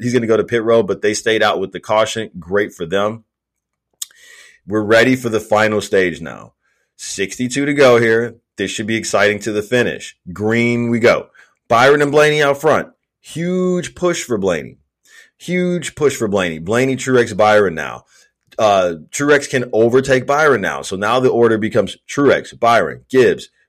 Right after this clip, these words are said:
Buescher now, Wallace now in the picture, Bowman, Brad K. Let's see what Truex does with this. Hamlin and Harvick racing good and hard. The seven and the eight are coming. Here comes Elliott behind them. They're racing, and that's gonna let the nine catch up.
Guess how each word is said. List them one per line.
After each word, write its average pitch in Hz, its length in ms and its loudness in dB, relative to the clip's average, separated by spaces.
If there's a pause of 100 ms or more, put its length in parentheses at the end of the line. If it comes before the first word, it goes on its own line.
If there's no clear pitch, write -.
(140)
Buescher 156 400 4
now, 78 380 -4
Wallace 170 640 4
now 98 240 2
in 90 100 -6
the 87 60 -8
picture, 82 560 -8
Bowman, 131 400 2
Brad 117 300 2
K. 127 340 -2 (340)
Let's 120 240 0
see 131 100 -2
what 127 140 -4
Truex 180 420 0
does 90 240 0
with 87 140 -10
this. 76 280 -10 (180)
Hamlin 107 340 -4
and 110 100 -2
Harvick 117 340 2
racing 95 420 -4
good 107 180 4
and 107 80 2
hard. 110 320 4
The - 80 -12
seven 95 400 -4
and 98 100 -4
the 98 60 -4
eight 98 180 -4
are 95 60 -2
coming. 92 380 -6 (320)
Here 135 160 -2
comes 117 340 -4
Elliott 120 480 2
behind 104 480 -2
them. 117 240 0
They're 127 180 2
racing, 113 520 -2
and 92 120 -6
that's 123 220 -4
gonna 107 180 -4
let 101 260 -4
the 117 60 -2
nine 147 360 -4
catch - 260 -2
up. 76 220 -6